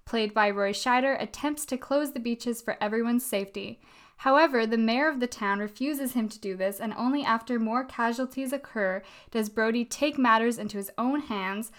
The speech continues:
along with marine biologist Matt Hooper, played by Richard Dreyfuss, and expert seaman Quint, played by Robert Shaw. All three set out to find the shark and kill it before any more lives are lost.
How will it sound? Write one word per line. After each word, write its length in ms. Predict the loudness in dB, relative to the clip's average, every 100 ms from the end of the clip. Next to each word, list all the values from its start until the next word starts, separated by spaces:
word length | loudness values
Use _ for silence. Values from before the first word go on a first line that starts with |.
| -16 -2
along 360 | 2 4 4
with 160 | 2 0
marine 400 | 0 2 2 4
biologist 720 | 6 6 4 2 -2 -4 0
Matt 280 | 2 2 0
Hooper, 420 | -4 0 0 0
played 320 | -2 -4 0
by 100 | 0
Richard 340 | 0 -2 -8
Dreyfuss, 520 | -2 0 2 0 -2 -6 -16 -20 -4
and 280 | 4 6 6
expert 480 | 4 0 0 -2 -2
seaman 580 | -2 2 4 4 2 0
Quint, 540 | 0 0 0 -2 -8
played 200 | -4 0
by 140 | 2
Robert 380 | 4 4 2 0
Shaw. 400 | -2 2 2 2 -4 -20 -20 0
All 340 | 8 10 8 4
three 260 | 0 2
set 260 | 2 0 2
out 180 | 2 0
to 80 |
find 340 | -2 2 4 2
the 60 |
shark 340 | 0 2 2 0
and 200 | -2 -4
kill 260 | -4 -2 0
it 180 | 0 -2
before 380 | -6 -2 -2 0
any 240 | 0 2
more 260 | 4 6 4
lives 440 | 2 2 2 0
are 200 | 0 0
lost. 1000 | 0 -2 -4 0 2 4 0 -4 -12 -16